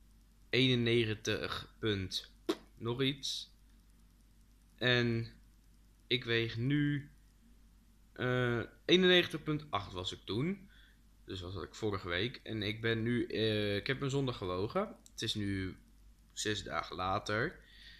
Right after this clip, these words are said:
En ik ben gewoon twee en een halve kilo, ruim twee en een halve kilo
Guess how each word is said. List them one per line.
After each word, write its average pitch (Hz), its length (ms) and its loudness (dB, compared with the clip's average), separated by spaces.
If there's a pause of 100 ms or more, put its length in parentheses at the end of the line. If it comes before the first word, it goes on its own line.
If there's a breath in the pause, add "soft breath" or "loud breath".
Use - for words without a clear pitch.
(180 loud breath)
En 131 300 0
ik 127 360 0
ben 131 140 2
gewoon 127 260 0
twee 202 320 4
en 180 60 2
een 160 120 0
halve 156 400 2
kilo, 143 560 2
ruim 190 600 2
twee 180 240 4
en 175 60 6
een 170 60 2
halve 156 280 2
kilo 143 340 0